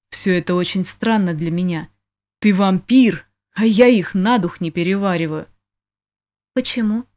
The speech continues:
Он поморщился, будто вспомнил что-то неприятное.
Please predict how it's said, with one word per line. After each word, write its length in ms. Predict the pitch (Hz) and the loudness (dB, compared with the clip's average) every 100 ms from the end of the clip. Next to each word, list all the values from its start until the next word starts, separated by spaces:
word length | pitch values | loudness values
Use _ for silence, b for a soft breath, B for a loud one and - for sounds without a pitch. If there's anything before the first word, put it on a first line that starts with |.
| _ _ _ _ _ _ _ _ _ _ _ | _ _ _ _ _ _ _ _ _ _ _
Он 180 | 190 190 | -4 -4
поморщился, 920 | - 175 180 247 277 - 247 - 240 - _ - | -2 -4 -2 -2 -2 -2 -4 -4 -8 -10 _ -6
будто 320 | 262 - - | -4 -2 -6
вспомнил 520 | - - 247 262 226 | -8 -6 -2 0 -2
что-то 360 | 175 - 175 180 | -4 -8 -8 -6
неприятное. 800 | 180 160 196 190 165 - 160 | -6 -4 -2 -2 -4 -8 -14